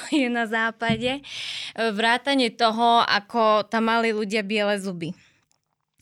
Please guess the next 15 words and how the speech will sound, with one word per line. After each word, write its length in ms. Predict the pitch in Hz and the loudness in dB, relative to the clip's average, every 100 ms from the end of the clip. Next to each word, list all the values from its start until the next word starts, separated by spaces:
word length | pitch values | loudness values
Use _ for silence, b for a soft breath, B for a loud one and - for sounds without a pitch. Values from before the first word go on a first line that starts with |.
| - - | -10 -4
To 80 | 233 | 0
veľmi 240 | 247 262 | 2 2
zaujalo 400 | 202 220 214 208 | 2 2 2 2
hlavne 320 | 208 220 208 | 0 -2 -2
môjho 300 | 208 202 214 196 | -2 -2 -4 -4
deda. 400 | 190 170 170 240 B B B B B | -4 -4 -6 -8 B B B B B
A 480 | 165 208 208 202 175 147 131 - _ _ | 0 4 6 6 4 0 -8 -16 _ _
tú 100 | - | -4
myšlienku 540 | 240 247 240 262 254 247 233 | 0 0 0 0 -2 -2 -2
nevedel 400 | 226 226 220 208 | 0 0 -2 -4
pustiť 800 | 196 202 - 226 233 226 - - | -6 -8 -8 -6 -6 -6 -8 -4
ani 240 | 208 220 | -2 -2
po 160 | - 220 | -2 -2
návrate 500 | 208 196 214 208 214 | 0 0 -2 -2 -4
naspäť 680 | 180 196 - 220 220 220 | -4 -4 -4 -2 -2 -4